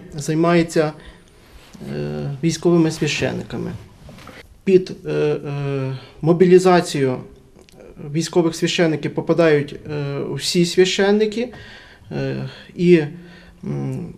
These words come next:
проходять, е, служіння в зоні ато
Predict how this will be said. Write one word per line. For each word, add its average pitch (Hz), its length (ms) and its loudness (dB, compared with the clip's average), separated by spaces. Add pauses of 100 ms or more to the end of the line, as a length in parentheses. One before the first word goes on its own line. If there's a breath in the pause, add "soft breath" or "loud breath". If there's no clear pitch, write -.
(380)
проходять, 175 640 4 (160)
е, 151 100 -4
служіння 170 680 4 (100)
в 135 40 -8
зоні 180 380 8
ато 156 460 0